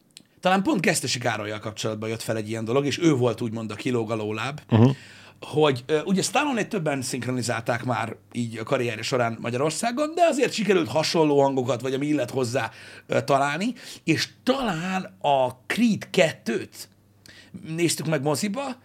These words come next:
Speaker 2: Mhm.
Speaker 1: és csak szinkronos
Speaker 2: Változatban volt?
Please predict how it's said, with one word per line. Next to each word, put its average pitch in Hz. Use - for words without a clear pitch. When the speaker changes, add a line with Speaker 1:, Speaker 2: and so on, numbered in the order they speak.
Speaker 2:
Mhm. 120
Speaker 1:
és 160
csak 185
szinkronos 131
Speaker 2:
Változatban 104
volt? 143